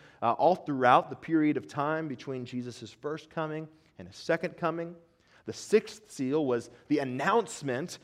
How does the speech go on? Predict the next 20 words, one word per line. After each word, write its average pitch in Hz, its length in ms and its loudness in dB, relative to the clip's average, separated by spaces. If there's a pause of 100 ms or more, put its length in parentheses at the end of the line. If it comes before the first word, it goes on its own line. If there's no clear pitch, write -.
(140)
that 139 120 2
the 151 80 2
day 196 340 10
of 175 120 6
the 175 80 6
Lord 180 440 10
was 139 260 -2 (240)
coming. 175 420 4
It 160 100 0
was 135 260 -2
the, 131 180 0 (320)
it's - 220 0
time 185 560 4
for 139 280 2 (160)
Christ - 480 6
to 180 60 -12
come 185 380 2
to 127 100 0
bring 202 440 4
his 180 380 6